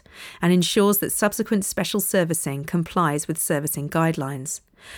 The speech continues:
Furthermore, blockchain simplifies the enforcement of investors' rights and protects asset values by immutably recording on-chain the beneficial owners of assets in every transaction,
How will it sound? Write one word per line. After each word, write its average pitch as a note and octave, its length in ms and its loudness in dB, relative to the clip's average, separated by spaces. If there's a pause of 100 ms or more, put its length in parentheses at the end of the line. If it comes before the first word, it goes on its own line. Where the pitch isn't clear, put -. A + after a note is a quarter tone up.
(140)
Furthermore, F#3 580 4
blockchain G3+ 520 2
simplifies F3 580 0
the F3 140 2
enforcement D#3+ 580 0
of D#3+ 100 -2
investors' D#3 540 -2
rights E3+ 460 0 (240)
and F3 100 2
protects G#3 480 0
asset - 340 -2
values D3 440 -2
by F3 180 4
immutably F3+ 560 4
recording E3+ 540 2
on-chain D#3 580 0
the D#3 100 -2
beneficial F#3+ 600 2
owners E3 400 2
of E3 100 -2
assets - 460 -2
in E3+ 100 2
every D#3+ 260 -2
transaction, D#3+ 800 -4